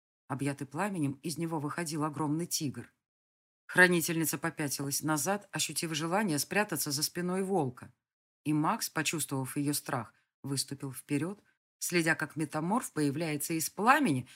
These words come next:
словно возрожденный феникс. «Не связывайся с ним», шепнула спутнику на ухо сова. «Тяни время, пока я открою портал. Сможешь?» Макса задела за живое фраза хранительницы —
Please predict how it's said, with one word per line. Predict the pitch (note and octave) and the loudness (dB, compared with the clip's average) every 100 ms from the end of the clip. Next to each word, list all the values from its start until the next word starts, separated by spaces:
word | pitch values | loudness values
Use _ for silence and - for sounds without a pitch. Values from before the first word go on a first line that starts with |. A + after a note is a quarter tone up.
| - | -10
словно | - - D#3+ E3 | -4 -2 0 0
возрожденный | D#3+ D#3+ F#3+ D3+ D#3+ C#3 D3 | 0 0 -2 -2 -2 -2 -4
феникс. | E3+ - - - - - _ _ _ _ _ _ - | -6 -10 -10 -8 -10 -12 _ _ _ _ _ _ -6
«Не | D#3+ D3+ D#3 | -2 -2 -2
связывайся | - G#3 C4+ C#3 A#2+ A#2+ B2+ | -4 -4 -4 -6 -4 -4 -4
с | - | -2
ним», | C3 A#2+ A#2 _ _ _ _ _ | 0 -2 -4 _ _ _ _ _
шепнула | - D3 C#3+ C3+ | -10 -4 -2 0
спутнику | C3 - A3 - B2+ C#3+ | -2 -6 -6 -4 -2 -2
на | D3+ C3 | 0 0
ухо | B2 C#3 | -2 -6
сова. | - F3 B2 G#2 _ _ _ _ _ - | -6 -6 -8 -12 _ _ _ _ _ -14
«Тяни | - A#2 A#2+ | -8 -4 -4
время, | E3 G#3+ F#3 G#2+ G#2 - _ | -4 -4 -4 -4 -8 -16 _
пока | A2+ - | -10 -8
я | A2 B2 | -6 -8
открою | B2+ - B2+ | -10 -8 -8
портал. | B2 B2+ - A#2+ A#2 _ _ | -8 -10 -10 -14 -14 _ _
Сможешь?» | - - A2+ C3 G3 B3 - _ _ _ _ _ _ _ - | -14 -6 -4 -4 -8 -16 -20 _ _ _ _ _ _ _ -2
Макса | C#3 - D3+ | 0 0 0
задела | F3 F3+ D#3 D#3 | 0 0 0 -2
за | E3 | -2
живое | F#3 A3 E3 A#2+ | -4 -2 -2 -2
фраза | C#3 B2+ C3 | 0 0 0
хранительницы — | - D3 C3 - A#2+ A#2+ - | 0 2 2 -2 -6 -6 -8